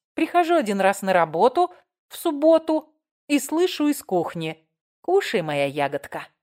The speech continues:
Таня очень удивилась. Маргарита Федоровна – женщина властная, всякие присюсюкиванья не в ее стиле. По субботам она любила спать до трех дня, потом лежать в ванне.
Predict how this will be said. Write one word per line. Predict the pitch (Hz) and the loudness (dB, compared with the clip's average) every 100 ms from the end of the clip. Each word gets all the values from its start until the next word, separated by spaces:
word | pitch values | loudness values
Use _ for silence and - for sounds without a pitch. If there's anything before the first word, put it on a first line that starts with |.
| _ _ _ _ _ _ _ - | _ _ _ _ _ _ _ -6
Таня | 208 285 262 | -4 -4 -4
очень | 269 - 240 | -6 -6 -6
удивилась. | 226 233 180 135 - - - _ _ _ _ - | -4 -6 -8 -10 -14 -20 -20 _ _ _ _ -10
Маргарита | 170 147 160 185 175 | -8 -6 -6 -6 -6
Федоровна – | - 302 277 190 156 151 - _ _ _ | -6 -6 -4 -4 -4 -8 -12 _ _ _
женщина | 151 170 156 175 170 | -12 -10 -10 -8 -8
властная, | 160 208 269 - 156 127 - _ _ _ - | -8 -8 -10 -12 -12 -14 -14 _ _ _ -18
всякие | - 156 - 165 | -12 -12 -10 -12
присюсюкиванья | - 180 - 165 - - 339 175 160 151 139 135 _ _ - | -8 -10 -10 -14 -10 -10 -10 -10 -10 -6 -8 -8 _ _ -10
не | 190 | -8
в | 175 | -6
ее | 311 262 151 | -4 -4 -6
стиле. | - - 202 139 - _ _ _ _ _ _ _ | -10 -10 -10 -10 -16 _ _ _ _ _ _ _
По | 165 | -14
субботам | - 156 196 277 294 | -10 -6 -6 -4 -2
она | 226 240 | -2 -4
любила | 262 202 269 254 | -6 -6 -6 -6
спать | - 233 247 | -8 -8 -4
до | 208 | -4
трех | 208 240 240 | -4 -4 -6
дня, | 185 202 208 135 - _ _ _ _ | -6 -4 -4 -4 -8 _ _ _ _
потом | 151 - 240 | -10 -4 -4
лежать | 190 147 214 214 | -4 -4 -8 -8
в | 143 135 | -14 -8
ванне. | 151 180 180 180 | -4 -4 -4 -6